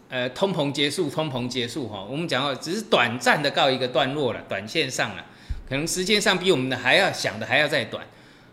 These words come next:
好，那我们，我们先来看这个好了啊，先来看这个，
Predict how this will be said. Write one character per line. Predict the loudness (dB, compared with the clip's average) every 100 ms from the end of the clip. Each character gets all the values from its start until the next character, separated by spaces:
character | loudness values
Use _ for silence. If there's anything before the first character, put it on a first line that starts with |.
| -16
好， | -14 -14 -20 -20 -20 -6
那 | -4
我 |
们， | -4 -4
我 | -4
们 | 0
先 | 2 4
来 | 2
看 | 0 -6
这 | -4
个 | -4
好 | -6
了 | -10 -16 -20 -14
啊， | -14 -14 -18
先 | -10 -6
来 | -6
看 | -4 -6 -4
这 | -8
个， | -8 -8 -6 -8 -8